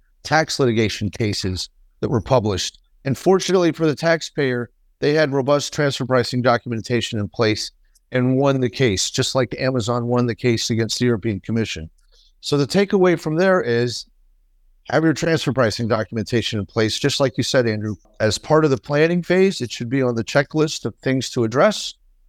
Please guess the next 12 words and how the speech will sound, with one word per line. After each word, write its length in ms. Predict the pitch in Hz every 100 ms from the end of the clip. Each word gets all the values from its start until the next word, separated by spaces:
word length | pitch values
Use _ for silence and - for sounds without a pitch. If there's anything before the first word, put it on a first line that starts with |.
| -
Maybe 280 | 127 131 131
it's 200 | 117 127
n-, 100 | -
needed, 380 | 120 147 196 165
maybe 260 | 131 127 123
it's 180 | -
not, 260 | 135 175 220
but 140 | - 104 _
please 360 | - 151 170 139
have 160 | 127
it 140 | 113 - _ _ _ _
reviewed 520 | 107 101 120 190 214